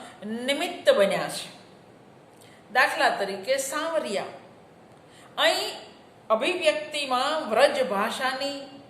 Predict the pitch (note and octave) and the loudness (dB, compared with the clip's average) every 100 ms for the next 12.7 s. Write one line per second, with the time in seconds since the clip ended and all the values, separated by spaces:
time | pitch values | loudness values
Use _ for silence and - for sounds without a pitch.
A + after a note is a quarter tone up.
0 | - - C4 C4+ C4 G#3 A3 A3+ - C4 | -8 -4 -2 2 2 2 -2 -6 -8 -4
1 | B3+ - - - - - - - C#4+ - | -4 -4 -8 -16 -20 -20 -6 2 2 0
2 | - - - - - - - - - - | -8 -16 -20 -20 -20 -20 -20 -20 -20 -20
3 | - - - G#3+ C4 F#4+ E4 D#4 F4 F4+ | -20 -20 -6 2 4 4 2 4 4 2
4 | F#4+ F#4 C#4+ C#4+ D#4 D4+ D4+ D4+ D#4+ - | -4 0 0 0 0 0 2 2 0 0
5 | G#3 C4 - E4 D4 A#3 B3+ - C#4+ D4+ | 0 0 0 0 0 -2 -2 -4 -4 -4
6 | C#4+ A#3 B3 A#3+ A3+ B3 C#4 G#3 G#3+ F#3+ | -4 -6 -4 -2 0 0 -2 -4 -4 -2
7 | F#3+ A3 B3 C#4 - G#3 G#3 A3 A3 - | -2 -2 -2 -4 -8 -8 -6 -8 -8 -16
8 | - - - F3+ F3+ F3 G3 A#3 B3+ D#4 | -20 -14 -10 -10 -8 -6 0 0 0 -4
9 | - A#3+ A#3 A#3 D4 D#4 A#3+ G3+ A3 D4 | -4 -6 -6 -6 -8 -8 -8 -6 -6 -6
10 | - - - - - - - - - - | -10 -18 -20 -20 -20 -20 -20 -20 -20 -20
11 | - - - F#3 F#3 F#3 A#3+ D4+ B3 - | -20 -18 -8 -6 -6 -4 -2 0 -2 -2
12 | - - - E4 A#3 - | -10 -12 0 2 2 0